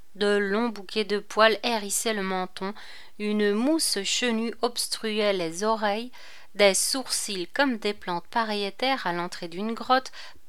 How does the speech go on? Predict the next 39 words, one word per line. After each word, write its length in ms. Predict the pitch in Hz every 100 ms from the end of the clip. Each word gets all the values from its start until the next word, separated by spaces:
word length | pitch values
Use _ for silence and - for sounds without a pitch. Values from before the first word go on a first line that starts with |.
| -
pendaient 400 | 311 277 262 254
devant 280 | 220 214
la 120 | 196 180
caverne 640 | - 247 226 226 202 185
des 240 | 175 170
orbites 520 | 226 233 185 208 - - - -
où 100 | 247
sommeillait 840 | 226 - 277 240 214 185 170 165 208
l'œil 280 | 233 214 185 -
à 120 | 247
demi 300 | 240 220 202
voilé 400 | 190 175 175 208 - -
par 200 | - 190
la 120 | 175 180
flasque 480 | - 254 - -
pellicule 500 | 196 226 190 - 254
de 80 | 208
la 160 | 190 175
paupière. 720 | - 160 - 143 143 143 - - - - - - -
Quant 180 | - 175
à 120 | 175 160
la 160 | 160
bouche, 400 | 160 196 226 - - - - - -
les 220 | 226 220
gencives 760 | 175 202 220 208 - 240 226
l'avaient 400 | 202 180 180 208 - -
avalée, 540 | 190 185 175 170 165 - - - - -
et 60 | 180
sa 200 | 202 185
place 320 | 220 220 -
n'était 260 | 180 -
reconnaissable 800 | 175 202 - 185 170 - 185 180
que 120 | - 233
par 260 | - 180
une 140 | 180 180
étoile 360 | 202 240 220
de 100 | 175
rides 320 | 175 196 208
concentriques. 840 | - 214 208 180 175 - 165 -